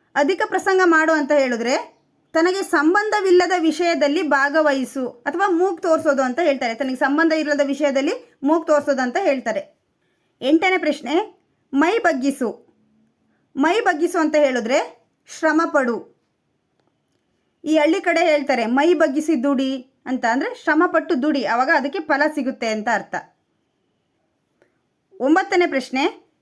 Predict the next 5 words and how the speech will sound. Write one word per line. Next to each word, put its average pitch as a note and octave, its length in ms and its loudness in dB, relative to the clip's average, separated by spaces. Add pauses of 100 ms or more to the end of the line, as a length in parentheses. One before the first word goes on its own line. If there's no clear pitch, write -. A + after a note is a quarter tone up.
(220)
ಕಿವಿ G#4 320 0
ನೆಟ್ಟಗಾಗು. C#4 840 -2 (800)
ಇದಕ್ಕೆ E4 240 -6
ಸರಿಯಾದಂಥ F4 600 0
ಉತ್ತರ C4+ 320 -2